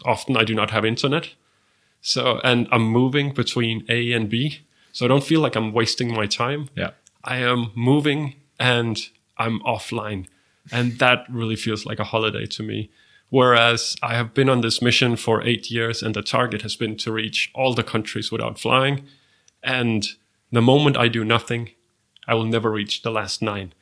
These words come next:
Speaker 1: So I
Speaker 2: Hmm.
Speaker 1: constantly need to get updated and meet people and look for solutions and reply to emails and,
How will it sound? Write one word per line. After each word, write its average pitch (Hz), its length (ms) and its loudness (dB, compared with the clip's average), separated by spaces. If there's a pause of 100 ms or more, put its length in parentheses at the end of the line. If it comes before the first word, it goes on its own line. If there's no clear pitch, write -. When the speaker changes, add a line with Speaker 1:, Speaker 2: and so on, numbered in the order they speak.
(340)
Speaker 1:
So 120 180 0
I 113 100 4
Speaker 2:
Hmm. - 60 -6 (220)
Speaker 1:
constantly 110 500 4
need 104 300 -2
to 107 420 -4 (320)
get 120 160 0
updated 110 600 0
and 101 180 -6
meet 107 200 -6
people 107 380 -8
and 107 100 -4
look 110 180 -4
for 110 100 -10
solutions 107 760 -6
and 104 380 -10
reply 104 340 -4
to 104 140 -6
emails 104 580 -6
and, - 180 -8